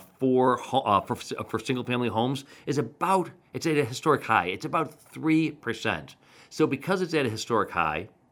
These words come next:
builders start to throttle back a little bit, and they stop building as much real estate as they should.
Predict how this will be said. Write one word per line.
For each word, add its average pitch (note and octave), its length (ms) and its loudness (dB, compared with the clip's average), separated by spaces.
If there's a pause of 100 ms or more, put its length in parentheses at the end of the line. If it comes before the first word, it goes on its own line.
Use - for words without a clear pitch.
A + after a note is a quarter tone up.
(340)
builders F#2 480 -4 (260)
start - 300 -2
to A2 60 -8
throttle G#2 380 0
back F3+ 320 -2
a C3+ 40 0
little F#2 240 -2
bit, F2+ 340 -4 (300)
and B2 180 -4
they B2+ 100 -2
stop B2 460 -6 (180)
building A#2 580 4
as F#2 180 -2
much G#2 480 -2 (600)
real C3 380 4
estate F#2 480 2
as G#2 200 -2
they G2+ 120 0
should. F2+ 520 0